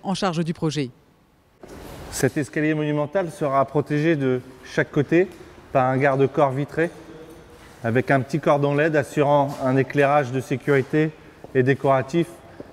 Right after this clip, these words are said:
Speaker 2: assez agréable à regarder. Et nous arriverons ensuite sur le haut, directement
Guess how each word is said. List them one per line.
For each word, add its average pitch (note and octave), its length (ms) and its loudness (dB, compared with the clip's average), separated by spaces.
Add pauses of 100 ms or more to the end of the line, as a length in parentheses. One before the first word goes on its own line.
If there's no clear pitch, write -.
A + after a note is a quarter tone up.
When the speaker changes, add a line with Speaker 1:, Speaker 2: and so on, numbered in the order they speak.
(540)
Speaker 2:
assez - 280 0
agréable C#3 400 2
à C3 60 4
regarder. B2 380 2 (960)
Et C3+ 80 4
nous D#3 180 0
arriverons D#3 380 -2
ensuite F#3 320 -8 (1400)
sur D#3 300 2
le D3+ 160 0
haut, E3+ 180 0 (260)
directement D3 840 0